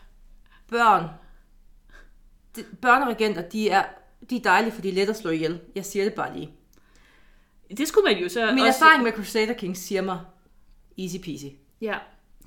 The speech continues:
Speaker 2: Noget siger mig, at du havde været en rigtig god middelalderkonge.
Speaker 1: Ja.
Speaker 2: Ja.
Speaker 1: Jeg ser også
Speaker 2: Øhm,
Speaker 1: godt ud i rustning.
Speaker 2: Ja, det er jeg ikke i tvivl om.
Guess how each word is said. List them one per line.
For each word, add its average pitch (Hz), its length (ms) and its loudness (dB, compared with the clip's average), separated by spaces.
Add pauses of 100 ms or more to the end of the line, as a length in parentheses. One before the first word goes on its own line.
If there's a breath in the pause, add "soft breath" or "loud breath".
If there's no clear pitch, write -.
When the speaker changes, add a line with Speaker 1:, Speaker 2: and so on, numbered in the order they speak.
(720 loud breath)
Speaker 2:
Noget 240 200 0
siger 214 200 -4
mig, 220 240 -6
at 196 180 -10
du 220 100 -4
havde 208 220 -6
været 180 280 -12
en 190 140 -16
rigtig 190 240 -14
god 190 200 -10
middelalderkonge. 180 760 -14 (540 soft breath)
Speaker 1:
Ja. 143 180 -6 (440)
Speaker 2:
Ja. - 80 -12 (800 loud breath)
Speaker 1:
Jeg 214 120 6
ser 214 100 8
også 202 140 6
Speaker 2:
Øhm, 214 120 0
Speaker 1:
godt 202 40 -2
ud 196 80 2
i - 20 2
rustning. 175 380 -4 (100)
Speaker 2:
Ja, 120 160 -8 (140)
det 233 140 -4 (260)
er 214 80 -4
jeg 185 120 -4
ikke 185 140 -4
i 190 40 -10
tvivl - 280 -12
om. 170 100 -16